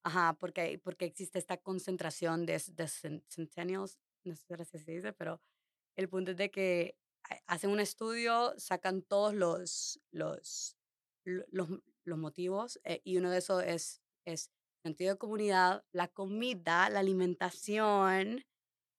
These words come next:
¿cuál es el otro? Movimiento, ejercicio, y de ahí el cuarto, uf, ah, que,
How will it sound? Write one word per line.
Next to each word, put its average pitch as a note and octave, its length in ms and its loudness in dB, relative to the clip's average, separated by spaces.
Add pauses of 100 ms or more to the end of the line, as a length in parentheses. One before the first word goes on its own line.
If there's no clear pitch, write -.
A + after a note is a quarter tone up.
(140)
¿cuál G3+ 100 0
es G3+ 60 2
el G3+ 80 -2
otro? F#3 360 -2
Movimiento, F3+ 680 2
ejercicio, B3 840 -2 (500)
y G#3 60 -4
de F#3+ 60 2
ahí F#3 80 2
el F3 160 0
cuarto, B3+ 920 0
uf, G#4+ 280 -2 (960)
ah, - 300 -14 (480)
que, - 160 -14